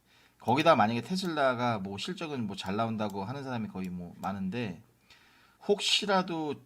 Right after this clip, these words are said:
지표들 이상하게 나오고 그러면 더 빠질 건데 제가 봤을 땐 이거 인위적으로 올린 걸 수도 있어요.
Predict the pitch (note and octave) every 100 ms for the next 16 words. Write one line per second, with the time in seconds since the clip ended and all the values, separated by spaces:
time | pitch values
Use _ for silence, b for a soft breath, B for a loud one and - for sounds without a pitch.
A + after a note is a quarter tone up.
0 | - - - C3 B2 G3 F#3 A#2+ A2 B2+
1 | B2 A#2+ F#2 F2 F2+ - F2 E2+ E2+ F2
2 | B2+ G2+ B1 - - G2 D3 B2 G#2+ E2+
3 | E2 A#2 G2 - _ b - B2 F3 F3+
4 | F3 - C#3+ A2 A2+ F#2+ A#2 E3 D3+ D3
5 | C#3 G#2+ F#2+ G#2+ G#2 F#2 - D#2 - -